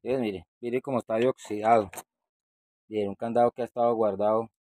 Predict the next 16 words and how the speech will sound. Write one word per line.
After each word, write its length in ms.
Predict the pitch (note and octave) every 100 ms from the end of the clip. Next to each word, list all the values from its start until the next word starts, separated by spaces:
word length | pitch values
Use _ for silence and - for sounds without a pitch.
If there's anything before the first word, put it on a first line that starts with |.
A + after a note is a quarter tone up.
| _ _ _ _ _ _
harto 360 | A2+ A2+ A#2+
tiempo 280 | - B2 A#2+
y 60 | B2+
ahorita 320 | G2+ G2 A2
quieren, 380 | - A#2 A2+ A2+
pues, 160 | G#2 G2
hacerle 360 | F#2 F#2 F#2+ G#2
la 140 | F#2+
llave. 320 | F2+ F#2 E2+ _ _ _ - _ - _ - - _ _ -
Sí, 140 | D3
vamos 300 | B2+ B2+ D#3+
a 80 | D#3+
cerrarlo 400 | B2+ A2 A#2+ C3+
de 60 | A#2
nuevo, 200 | A2+ G#2+
muchachos. 380 | F2+ F#2 -